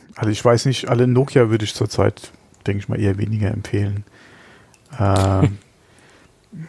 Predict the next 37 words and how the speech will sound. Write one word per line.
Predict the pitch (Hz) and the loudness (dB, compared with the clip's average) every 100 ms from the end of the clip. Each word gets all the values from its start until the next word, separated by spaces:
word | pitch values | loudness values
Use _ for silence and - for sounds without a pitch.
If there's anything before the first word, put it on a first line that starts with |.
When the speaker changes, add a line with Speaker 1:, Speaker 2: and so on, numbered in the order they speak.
| - | -14
Speaker 1:
von, | - 113 98 - - | -6 -6 -6 -10 -6
von | 104 | 2
Speaker 2:
Ja. | 98 | 4
Speaker 1:
daher | 107 117 113 | 6 6 4
ist, | 110 110 | 2 -4
ist | 113 117 | -6 -6
es | 117 | -2
echt | 120 - | -2 -2
schwierig, | - 120 123 104 | 0 4 4 4
ja, | 107 110 | 2 2
im, | 113 110 120 | 2 0 -2
im | 107 | 0
Budgetbereich, | 104 - 120 - 110 113 110 | 0 0 -4 0 2 2 0
okay, | 117 110 113 | 0 0 2
da | 104 | 0
kann | - | 0
man | 107 107 | 0 2
mal, | 104 104 104 110 107 110 110 107 | 4 4 4 2 2 2 2 0
äh, | - - - _ _ - - | -4 -16 -20 _ _ -20 -2
den | 104 | -2
ein | - - 110 | 0 0 2
oder | 107 104 | 4 2
anderen, | 107 107 104 104 104 - - - - - _ - - | 2 2 2 0 -2 -8 -20 -20 -20 -20 _ -10 -2
äh, | |
mal | 104 104 | 0 2
ins | 101 - | 0 -4
Gespräch | - - 101 117 - | -8 -2 0 0 0
bringen, | 113 110 107 104 - - - - | 2 2 2 -2 -6 -20 -20 -2
aber | 110 104 | 2 4
selbst | 101 95 - - | 2 0 -2 2
da, | 98 107 107 - _ _ _ _ _ _ | 4 4 2 -2 _ _ _ _ _ _
gerade | - 104 104 | -2 2 2
mit | 101 - - | 0 -4 -4
der | 104 | -2
Presse | 104 101 113 104 | 2 0 2 0
um | 101 | 0
Huawei | 104 104 120 113 104 104 107 107 | 0 2 2 2 2 4 4 2